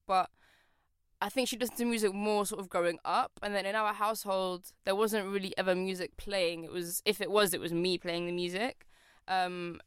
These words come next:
and again, it wasn't necessarily my sister playing the music. It was me going through her C Ds. And I remember it was, like, this Prince, like, best of album. And it was, like, just a,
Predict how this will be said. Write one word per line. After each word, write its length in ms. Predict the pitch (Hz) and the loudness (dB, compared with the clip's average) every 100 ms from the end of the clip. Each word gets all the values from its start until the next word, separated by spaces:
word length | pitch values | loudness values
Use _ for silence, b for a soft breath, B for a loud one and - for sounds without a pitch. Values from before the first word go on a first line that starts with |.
| - | -4
and 100 | 196 | 0
again, 320 | 196 196 240 | 0 2 2
it 120 | 220 196 | 0 0
wasn't 320 | 220 226 208 | 0 0 -2
necessarily 880 | 208 214 226 202 190 185 180 175 - _ _ _ | -2 -2 0 0 0 -2 -6 -10 -18 _ _ _
my 200 | 185 180 | 2 2
sister 520 | 175 - 226 - 202 | 2 2 2 2 0
playing 260 | 185 196 185 | 0 2 2
the 60 | 185 | 2
music. 260 | 190 180 | 0 0
It 60 | 170 | 0
was 160 | 170 | 0
me 260 | 185 196 180 | 2 2 2
going 200 | - 185 | 2 0
through 140 | 190 | 0
her 120 | 175 170 | 0 -2
C 200 | 175 170 | -2 -4
Ds. 480 | 180 170 180 180 B B B B _ | -4 -4 -8 -12 B B B B _
And 340 | 180 175 170 170 - _ - | -2 0 0 -4 -14 _ 0
I 80 | 180 | 2
remember 300 | 196 208 196 | 2 0 -2
it 80 | 190 | 0
was, 160 | 185 | 2
like, 120 | 185 | 0
this 120 | 185 - | -2 -4
Prince, 420 | - 208 - - | 0 0 0 -2
like, 220 | 175 175 | -4 2
best 240 | 190 180 - | 2 2 0
of 460 | 185 170 170 - _ _ _ _ - - - | 0 0 -6 -20 _ _ _ _ -16 -14 -6
album. 560 | 180 190 175 170 165 165 b b b b 202 | 2 2 2 0 0 -6 b b b b -2
And 160 | 208 | 2
it 100 | 196 | 2
was, 180 | 190 180 | 0 -2
like, 480 | 180 170 - - - | 0 0 -2 -10 -2
just 260 | 202 - - _ _ _ - | 0 0 -2 _ _ _ -2
a, 160 | 131 | 0